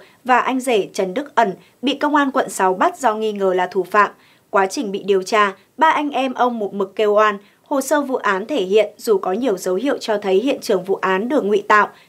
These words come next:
song Thiếu tá Nguyễn Hữu Đô, đội trưởng hình sự công an quận sáu, cố tình làm sai lệch hồ sơ để che giấu việc bắt giam người thiếu căn cứ.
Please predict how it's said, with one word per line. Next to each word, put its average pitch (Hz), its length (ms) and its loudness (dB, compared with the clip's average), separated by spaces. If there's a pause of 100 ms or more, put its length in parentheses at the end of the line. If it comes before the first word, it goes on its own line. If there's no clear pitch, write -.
(120)
song 359 280 0
Thiếu 247 180 4
tá 208 240 6
Nguyễn 277 260 0
Hữu 285 180 0
Đô, 269 300 2 (160)
đội 269 180 2
trưởng 240 200 -2
hình 208 140 0
sự 240 180 -2
công 226 200 -2
an 214 160 2
quận 202 180 0
sáu, 247 380 0 (120)
cố 202 160 4
tình 208 260 -2
làm 185 160 -2
sai 202 200 -2
lệch 196 180 -4
hồ 190 140 -2
sơ 208 240 2
để 190 200 -2
che 202 180 -4
giấu 190 220 -2
việc 262 220 -4
bắt 302 140 -2
giam 214 300 -2
người 202 180 0
thiếu 190 180 0
căn 196 200 -2
cứ. 208 300 4